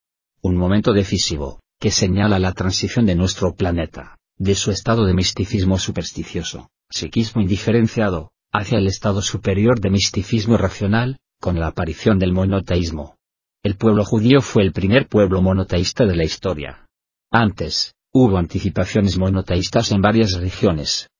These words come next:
pero siempre restringidas a los medios dirigentes.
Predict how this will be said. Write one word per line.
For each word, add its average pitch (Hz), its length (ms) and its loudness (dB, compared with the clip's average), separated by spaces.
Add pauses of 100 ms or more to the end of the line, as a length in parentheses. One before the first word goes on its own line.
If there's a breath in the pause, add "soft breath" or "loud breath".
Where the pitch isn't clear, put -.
pero 107 220 2
siempre 127 460 0
restringidas 110 640 2
a 107 40 2
los 98 160 0
medios 104 320 2
dirigentes. 87 840 -4